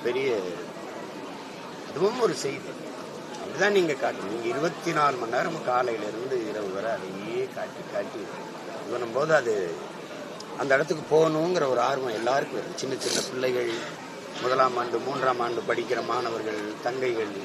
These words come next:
பதினோரு வயசு தம்பி, சின்ன பின்ன பிள்ளையெல்லாம் போய் காயம்பட்டுருக்காங்க. நம்ம நண்பர்களோட பார்க்கணும்னு போறது தான். அது போய் கூட்டத்துல சிக்கி விழுந்தவங்க நெஞ்சில மிதிச்சுட்டாங்க, எந்திரிக்க முடியல, "என்னால தூக்கி விடக்கூடாது", இல்லை, இல்லை, அப்படி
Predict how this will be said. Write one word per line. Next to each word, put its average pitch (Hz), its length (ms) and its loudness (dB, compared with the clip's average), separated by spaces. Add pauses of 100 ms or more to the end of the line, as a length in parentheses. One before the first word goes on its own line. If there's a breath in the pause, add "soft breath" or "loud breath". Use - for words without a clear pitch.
(840)
பதினோரு 135 360 4
வயசு 123 340 0
தம்பி, 123 300 -2
சின்ன 160 260 -2
பின்ன 151 260 -2 (120)
பிள்ளையெல்லாம் 156 380 4
போய் 160 240 2
காயம்பட்டுருக்காங்க. 135 720 0
நம்ம 139 140 4
நண்பர்களோட 165 540 6
பார்க்கணும்னு 170 580 4
போறது 139 220 0
தான். 92 140 -4 (120)
அது 117 180 -4
போய் 160 340 -2 (2500)
கூட்டத்துல 117 380 -2
சிக்கி 135 340 -4
விழுந்தவங்க 123 500 -2
நெஞ்சில 120 360 -2
மிதிச்சுட்டாங்க, 120 520 -2
எந்திரிக்க 123 480 -2
முடியல, 120 260 0
"என்னால 120 360 -2
தூக்கி 127 300 -6
விடக்கூடாது", 117 460 2
இல்லை, 117 140 -2
இல்லை, 113 160 0
அப்படி 110 240 -4